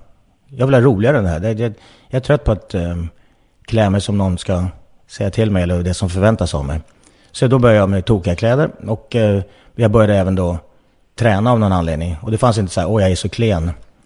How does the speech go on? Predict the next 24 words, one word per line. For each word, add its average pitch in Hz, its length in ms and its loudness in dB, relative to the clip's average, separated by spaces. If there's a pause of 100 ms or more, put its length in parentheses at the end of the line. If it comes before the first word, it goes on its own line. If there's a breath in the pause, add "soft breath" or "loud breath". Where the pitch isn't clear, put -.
(160)
jag 110 140 -2
måste 95 200 -2
bli 95 80 -2
starkare", 95 420 -2
utan 87 280 -6 (200)
jag 110 140 -2
tror 123 100 2
att 101 60 2
det 110 60 0
var 101 80 2
tillgängligheten, 104 640 2
att 90 100 -4
man 95 100 0
hade 95 220 2
gym 110 300 2
där 90 100 0
på 101 160 -4
arbetsplatsen 85 540 -6
som 95 120 -4
gjorde 85 120 -2
att 87 60 -4
jag 90 120 -4
började 85 200 -4
träna. 82 300 -2